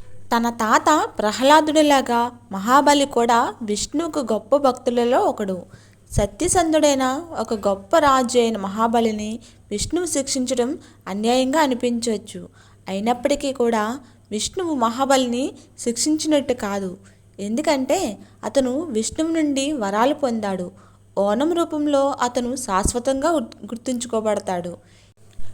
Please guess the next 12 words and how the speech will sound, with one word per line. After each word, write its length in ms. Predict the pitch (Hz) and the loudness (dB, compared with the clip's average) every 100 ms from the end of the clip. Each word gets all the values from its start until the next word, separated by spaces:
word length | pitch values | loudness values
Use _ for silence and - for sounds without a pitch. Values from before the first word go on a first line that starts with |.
| - - 196 | -4 -6 -2
ఇంకా 440 | 220 233 302 392 - - - | 2 8 8 8 0 -6 0
అతనికి 600 | 240 277 277 269 247 277 247 | 4 6 4 0 0 0 2
తన 120 | 220 | 0
తలను 520 | 208 208 277 320 294 311 | 2 4 4 6 4 2
విష్ణు 420 | 208 202 - 381 | 0 0 2 2
పాదాల 440 | 415 277 254 269 277 | 8 8 10 8 6
క్రింద 280 | 277 262 | 4 4
ఉంచే 540 | 262 247 226 247 240 247 202 | 4 2 4 6 6 4 -4
అవకాశం 540 | 202 202 233 233 240 | -2 4 4 4 -2
కూడా 240 | 233 226 | 2 4
దొరికింది. 640 | 320 294 226 226 208 185 185 - - - 190 | 6 6 4 2 -2 -4 -8 -14 -20 -18 -2
దీనితో 600 | 240 254 254 233 220 | 2 4 4 6 4